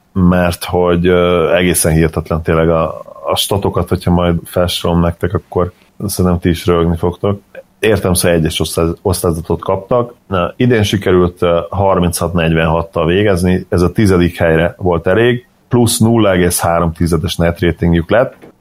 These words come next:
tizennegyedik helyen végeztek offenzív ratingben százhét egész nullával, tizenhetedik helyen százhét egész nulla védekezéssel, tehát százhét egész nulla támadás, százhét egész nulla védekezés.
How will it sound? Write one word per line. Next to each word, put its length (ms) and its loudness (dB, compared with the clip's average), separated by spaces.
tizennegyedik 600 2
helyen 260 2
végeztek 640 0
offenzív 480 0
ratingben 480 2
százhét 560 0
egész 240 0
nullával, 600 0
tizenhetedik 720 2
helyen 300 0
százhét 560 -2
egész 280 0
nulla 300 2
védekezéssel, 800 0
tehát 160 -4
százhét 480 -2
egész 240 2
nulla 200 0
támadás, 400 0
százhét 400 -2
egész 200 0
nulla 160 -2
védekezés. 460 2